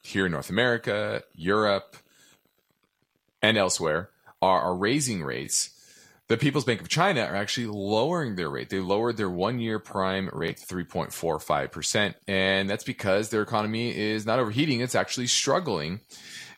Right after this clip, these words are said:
And you're seeing deflationary pressures, uh, uh, across China,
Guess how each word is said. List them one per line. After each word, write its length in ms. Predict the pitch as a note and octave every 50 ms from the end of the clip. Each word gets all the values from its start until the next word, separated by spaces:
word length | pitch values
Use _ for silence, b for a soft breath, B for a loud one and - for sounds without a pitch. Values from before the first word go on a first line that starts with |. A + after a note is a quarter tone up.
| B -
And 340 | A#2 A#2 A2+ A#2 A2+ A2 G#2
you're 100 | G#2+ G#2
seeing 520 | - - A2 G2+ G2 F#2+ F#2+ F#2+ G2 - _ _ _ _ -
deflationary 680 | - G#2 G2+ - - G#2+ G#2+ A2 - A2+ G#2 G2+ F#2+ -
pressures, 920 | - - F#2 F2 - - G2 F2+ F2 E2+ E2+ - - - - - - - - - _ _ _ _ _ _ _ _ _ _ _ -
uh, 40 | D#2+
uh, 340 | D#2 - - F2 D#2 D2+ D#2
across 340 | - - - F2+ E2 D#2+ -
China, 400 | - F2 D#2 D2+ D2 D2 D2